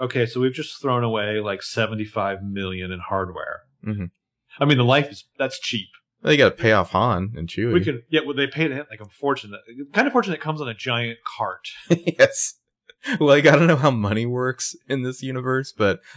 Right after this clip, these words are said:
Speaker 2: apparently there are, like, cases of ammunition involved.
Speaker 1: Yeah, li-, like, toolbox
Speaker 2: Hmm.
Speaker 1: of, like, currency. <laughs> I guess you could just, like, fly over Tatooine and just, like, drop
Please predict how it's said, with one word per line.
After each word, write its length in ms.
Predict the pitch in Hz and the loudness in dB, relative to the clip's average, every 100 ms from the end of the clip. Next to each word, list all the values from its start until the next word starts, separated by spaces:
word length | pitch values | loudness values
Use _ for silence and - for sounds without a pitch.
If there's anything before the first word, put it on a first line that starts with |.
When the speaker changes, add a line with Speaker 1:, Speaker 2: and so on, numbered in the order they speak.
| 120 | -4
Speaker 2:
apparently 580 | 110 - 131 131 120 104 | -2 4 4 4 2 2
there 160 | 95 | 4
are, 80 | 95 | 2
like, 380 | 95 90 87 _ | 2 0 -2 _
cases 440 | - 117 113 110 98 | -4 -2 -2 -4 -6
of 120 | 87 | -2
ammunition 600 | 85 85 87 82 85 82 | 0 0 -2 -4 -4 -8
involved. 460 | - - - - - _ _ _ | -10 -8 -6 -6 -10 _ _ _
Speaker 1:
Yeah, 220 | 180 160 | 0 0
li-, 220 | 160 202 202 165 | 0 -4 -6 -6
like, 240 | 185 165 151 143 _ - | -6 -6 _ _ _ -14
toolbox 880 | - 240 254 165 113 - - - _ | -4 -2 0 0 -2 -4 -18 -20 _
Speaker 2:
Hmm. 100 | - | -6
Speaker 1:
of, 140 | 123 113 - | -6 -6 -10
like, 140 | 113 - | -10 -8
currency. 680 | - 151 120 113 - 50 50 _ _ _ _ _ _ _ _ _ _ _ _ 185 | 0 0 0 -6 -20 -20 _ _ _ _ _ _ _ _ _ _ _ _ _ -20
<laughs> 560 | - - - _ 160 _ _ _ _ _ _ - - - | -20 -18 -18 _ -20 _ _ _ _ _ _ -20 -18 -4
I 80 | 240 | 0
guess 200 | 339 330 | 0 2
you 100 | 311 | 2
could 100 | 247 | 2
just, 140 | 208 | 0
like, 100 | 135 123 _ - | -2 -2 _ -8
fly 380 | 113 117 135 147 | 0 2 2 2
over 560 | 147 135 139 139 135 _ _ _ _ - | -2 -2 -4 -4 -6 _ _ _ _ -6
Tatooine 480 | 131 135 135 135 | -4 -4 -8 -8
and 60 | 135 | -10
just, 100 | 123 | -14
like, 120 | 117 | -16
drop 480 | - 120 110 101 107 | -14 -8 -6 -6 -8